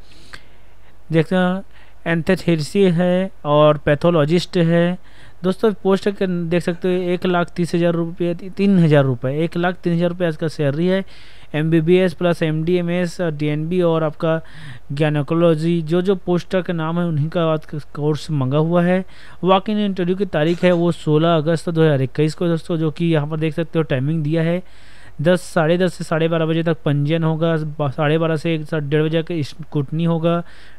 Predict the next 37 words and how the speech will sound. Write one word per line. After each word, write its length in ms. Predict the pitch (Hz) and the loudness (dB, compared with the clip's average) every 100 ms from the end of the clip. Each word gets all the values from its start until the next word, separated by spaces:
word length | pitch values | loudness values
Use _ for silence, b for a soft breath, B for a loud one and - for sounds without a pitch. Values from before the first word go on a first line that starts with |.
| - | -4
डेढ़ 200 | 147 175 | 2 2
बजे 180 | 175 170 | 2 -2
से 120 | 175 | -4
दो 140 | 160 160 | -2 0
बजे 120 | 160 | 0
तक 160 | 165 | -2
दवा 280 | 147 139 143 | 0 0 0
पत्ती 300 | 156 156 - | 0 -4 0
है 60 | 170 | 0
और 60 | |
दो 140 | 156 151 | 0 0
बजे 200 | 151 151 | 0 0
के 80 | 156 | 0
बाद 140 | 175 | -2
साक्षात्कार 680 | - 151 - 139 - 165 202 | 0 -4 -2 -4 -2 0 0
इंटरव्यू 420 | 180 160 135 131 | 0 0 0 0
होगा। 340 | 117 113 117 - b b b b - | 0 -2 -6 -8 b b b b -4
दोस्तों, 280 | 175 - 208 | -4 0 0
यहाँ 140 | 196 | 0
पर 120 | 196 | -2
पूरा 200 | 180 190 | -2 0
डिटेलिंग 440 | 170 151 160 180 160 | 2 2 0 -2 0
दिया 200 | 165 170 | 0 2
हुआ 120 | 175 | 2
है, 80 | 170 | 0
क्या-क्या 440 | 156 151 147 165 | 0 -2 0 -2
आपको 220 | 156 - | -2 0
लेकर 340 | 151 156 156 151 | 0 2 0 -2
जाना 260 | 143 143 | -2 -2
है, 100 | 156 | -2
क्या-क्या 600 | 156 151 143 160 156 151 - B B 143 107 | -2 -2 -2 0 0 0 -2 B B -12 -6
रहेगा, 460 | 139 135 151 160 165 | 0 2 2 2 0
किन-किन 540 | 151 160 156 160 156 | 0 -2 -2 -2 -4
के 160 | 151 160 | -2 0
लिए 100 | 156 | 0
मांगा 280 | 143 139 156 | 0 2 2
है, 320 | 156 160 | 4 2